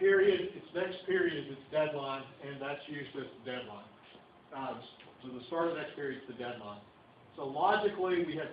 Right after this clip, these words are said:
two bands of tasks, the periodic, deadline-oriented, and the ones that aren't.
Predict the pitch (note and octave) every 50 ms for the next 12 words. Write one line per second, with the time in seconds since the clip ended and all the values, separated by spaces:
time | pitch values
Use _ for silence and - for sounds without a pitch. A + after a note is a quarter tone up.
0 | - - F3+ F3+ F3+ F3+ - - E3 D#3 D#3 D#3 D#3+ - C#3+ C#3 - - D#3 D3+
1 | D3 B2 B2 A#2+ - - - - - - - - - - D#3 - - E3 E3 D#3+
2 | D#3+ D#3+ D#3+ E3 E3 E3 D#3+ - - D#3 D#3 D#3 D#3+ D#3+ D#3 D#3 D3+ D3 D3 D3
3 | D3 D3+ D3 D3 C#3+ C#3+ C#3+ - - - - - - - C#3+ C3+ C#3 C#3 C3+ D3
4 | D3 D3+ - B2+ B2+ B2+ C3 C3+ B2 A2 - -